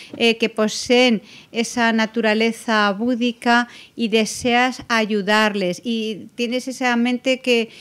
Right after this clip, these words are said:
eh, generas esa mente que desea que ojalá puedas tener ese poder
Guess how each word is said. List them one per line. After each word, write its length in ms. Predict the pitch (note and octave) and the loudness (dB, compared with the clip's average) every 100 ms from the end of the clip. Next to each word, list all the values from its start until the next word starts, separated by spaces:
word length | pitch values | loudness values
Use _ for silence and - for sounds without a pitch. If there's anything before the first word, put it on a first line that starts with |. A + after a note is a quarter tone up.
| - - | -20 -6
eh, 160 | A#3 A#3+ | -2 -2
generas 340 | A#3+ A#3 C4 | 0 0 0
esa 140 | B3+ B3 | 0 0
mente 360 | B3 A#3+ C4+ | -2 -2 -4
que 540 | C4+ B3+ A#3 A3+ G#3+ G#3+ | 2 2 4 2 0 -4
desea 380 | A3 G#3+ - A#3+ | -4 -4 0 -2
que 160 | A#3+ A#3 | 0 -4
ojalá 440 | A3+ A#3+ A#3 A#3+ | -2 -2 0 0
puedas 300 | A#3+ A#3 A#3 | 0 -2 -2
tener 300 | - A3+ A3+ | -2 -2 -2
ese 280 | A3+ B3 A3+ | -4 -2 -4
poder 600 | A3+ G#3+ G3+ G#3+ A#3+ C4 | -4 -4 -2 0 0 0